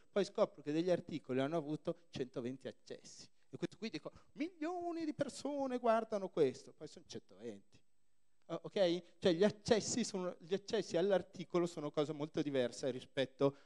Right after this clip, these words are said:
al l'effettivo, all'effettivo poi dati dichiarati dal sito dicendo: "Io ho mille milioni di contatti".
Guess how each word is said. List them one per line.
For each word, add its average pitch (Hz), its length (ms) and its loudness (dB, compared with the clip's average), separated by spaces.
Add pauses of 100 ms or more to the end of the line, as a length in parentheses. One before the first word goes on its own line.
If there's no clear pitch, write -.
(140)
al 147 640 10 (720)
l'effettivo, 156 1300 8
all'effettivo 143 1040 0
poi 131 600 -2 (140)
dati 147 400 -2
dichiarati 139 720 2
dal 131 280 2
sito 135 460 0
dicendo: 127 380 -4
"Io 139 200 4
ho 139 60 4
mille 135 800 2
milioni 135 560 0
di 127 280 -2
contatti". - 640 -8